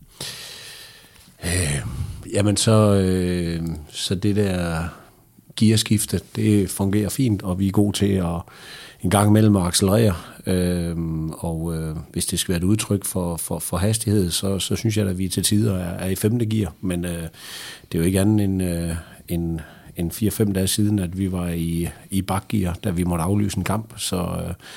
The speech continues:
så jeg synes, jeg synes, man er nødt til at se det i øjebliksbilleder, fordi det er det, vi bliver målt på, og derfor så vil jeg nødigt bare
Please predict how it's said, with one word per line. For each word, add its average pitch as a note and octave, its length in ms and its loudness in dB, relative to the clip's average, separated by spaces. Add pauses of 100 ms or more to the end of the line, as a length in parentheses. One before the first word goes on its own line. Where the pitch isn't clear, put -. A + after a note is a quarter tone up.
(220)
så - 140 -2
jeg F2+ 80 2
synes, - 360 4
jeg F2+ 160 -4
synes, A2+ 240 0
man G#2 120 4
er - 20 6
nødt G#2 160 4
til - 100 0
at G2 60 2
se G#2+ 220 4
det F2 220 -2
i G3+ 160 4
øjebliksbilleder, G#2 760 2
fordi F#2 280 -2
det F#2 100 0
er F#2 40 2
det, G2 160 4
vi G2+ 60 4
bliver F#2+ 180 2
målt F#2+ 240 4
på, G2+ 160 -2
og F2 180 -4
derfor F#2+ 220 0
så F#2 160 0
vil F#2 100 2
jeg F2+ 100 0
nødigt G2 320 2
bare F2+ 300 -2